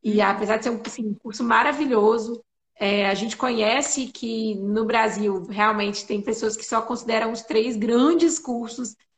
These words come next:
Speaker 1: ali, ou é engenharia, ou é direito, ou é medicina, sendo que existem milhões de outras opções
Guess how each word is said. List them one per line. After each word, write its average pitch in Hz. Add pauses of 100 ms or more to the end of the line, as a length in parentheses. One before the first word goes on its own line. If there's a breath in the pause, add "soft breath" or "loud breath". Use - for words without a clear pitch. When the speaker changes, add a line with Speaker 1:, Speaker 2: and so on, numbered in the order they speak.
(160)
Speaker 1:
ali, 208
ou 240
é 302
engenharia, 285
ou 269
é 262
direito, 226
ou 240
é -
medicina, 214
sendo 220
que 220
existem 220
milhões 226
de 262
outras 262
opções 214